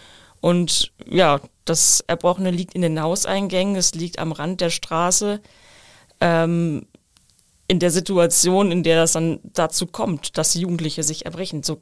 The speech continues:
schnell können die gar nicht zur Toilette rennen. Und dann, ähm, sind da, sind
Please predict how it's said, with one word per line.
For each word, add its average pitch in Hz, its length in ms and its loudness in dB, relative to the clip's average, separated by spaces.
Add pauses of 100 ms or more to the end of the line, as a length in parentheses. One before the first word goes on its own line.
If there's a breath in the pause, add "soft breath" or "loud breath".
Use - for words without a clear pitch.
(120)
schnell 156 300 -2 (200)
können 160 160 -2
die 160 80 0
gar 151 120 -2
nicht 147 120 -6
zur 147 100 -6
Toilette 170 380 0
rennen. 147 160 -2
Und 139 140 -6
dann, 151 220 -4 (600 loud breath)
ähm, 160 520 -2 (120)
sind 165 340 -4
da, 156 300 -2 (160)
sind 165 320 -8